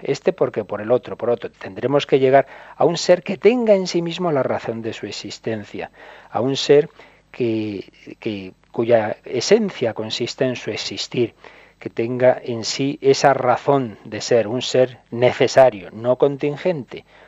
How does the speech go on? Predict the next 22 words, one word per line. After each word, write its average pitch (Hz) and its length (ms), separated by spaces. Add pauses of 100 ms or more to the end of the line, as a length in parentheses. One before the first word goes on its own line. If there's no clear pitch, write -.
(140)
un 117 160
ser - 320
eterno, 123 560 (320)
que - 120
existe - 580
desde 98 420
siempre 113 540
y 147 100
que 220 140
es - 200
el 165 120
origen 151 460
de 117 100
todos 117 380 (260)
los 113 200
seres 120 240
contingentes, 110 640
porque 196 180
si 185 120
no, 165 100
al 151 80
final 147 280